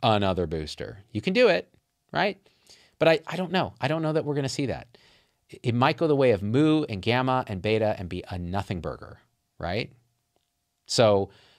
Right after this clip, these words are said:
all the panic and all the stock markets crashing and all that, look, humans are gonna do human psychology stuff. And the contagion of anxiety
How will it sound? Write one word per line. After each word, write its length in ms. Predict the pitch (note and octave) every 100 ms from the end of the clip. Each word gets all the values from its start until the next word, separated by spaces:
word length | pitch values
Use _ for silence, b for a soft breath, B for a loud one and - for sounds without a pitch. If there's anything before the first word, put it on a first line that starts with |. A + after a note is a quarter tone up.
| b b
all 140 | C#3
the 80 | C#3+
panic 520 | C#3+ - C#3 C#3 C3+
and 100 | A2+
all 120 | A2
the 140 | A#2+ G#2+
stock 340 | - C3+ C3
markets 320 | C3+ B2 C3
crashing 380 | - B2+ A#2+ A#2+
and 80 | A2+
all 140 | A2
that, 240 | A2 G#2+ -
look, 300 | F#2 E2 - _ _ _ _
humans 540 | _ - C#3+ C3+ B2+ - - _ _
are 80 | G#2+
gonna 200 | A2 G#2+
do 80 | G#2
human 260 | F2+ G2
psychology 500 | F#2 F2+ F#2 D#2+ D#2
stuff. 380 | D2+ C#2+ - - _ _ _ _ _ -
And 380 | G#2 G2 G2
the 200 | F2+ G2
contagion 500 | F#2 - A#2 C3 B2+
of 80 | A#2
anxiety 600 | G#2 F#2 G2+ G2 G2 F#2+